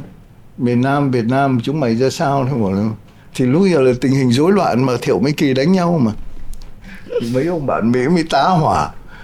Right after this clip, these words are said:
Bảo thôi bây giờ, việc đầu tiên là tao kiếm cho mày cái Hiệp định Paris. Mày đọc Hiệp định Paris thì anh này mới đọc Hiệp định Paris, nó, nó khác hẳn với cái,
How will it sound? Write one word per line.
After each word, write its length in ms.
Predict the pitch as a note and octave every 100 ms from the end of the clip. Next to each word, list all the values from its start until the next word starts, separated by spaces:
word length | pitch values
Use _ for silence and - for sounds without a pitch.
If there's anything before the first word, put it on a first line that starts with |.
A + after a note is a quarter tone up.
| - -
Bảo 140 | F2+ F2+
thôi 160 | C#3
bây 120 | A#2+ A#2+
giờ, 260 | A2 F#2+ F#2 - - - - -
việc 180 | B2 A2
đầu 240 | C3 A#2 A2
tiên 180 | C3+
là 120 | B2+ G#2+ -
tao 100 | B2
kiếm 220 | A#2 C#3+ F#3
cho 100 | C#3+
mày 200 | A#2 G2+
cái 140 | B2+
Hiệp 140 | C3+
định 260 | A2 G2 F2+ -
Paris. 340 | A2+ C3 B2 A2+ - - - - -
Mày 160 | G#2+ G#2
đọc 220 | B2+ - -
Hiệp 100 | G2+
định 180 | G2 G#2 -
Paris 380 | A#2+ B2+ A#2+ G#2+
thì 100 | G#2
anh 200 | G#2+ B2+
này 160 | G#2+
mới 160 | G2+ B2
đọc 180 | B2 F#2+ -
Hiệp 160 | A2+ G#2
định 200 | G2+ F#2+
Paris, 420 | A#2+ A2+ C3 A2+ G#2
nó, 120 | C3
nó 160 | C#3 C#3+
khác 220 | - F3+ -
hẳn 260 | C3 F2
với 160 | G2 C3
cái, 280 | - D3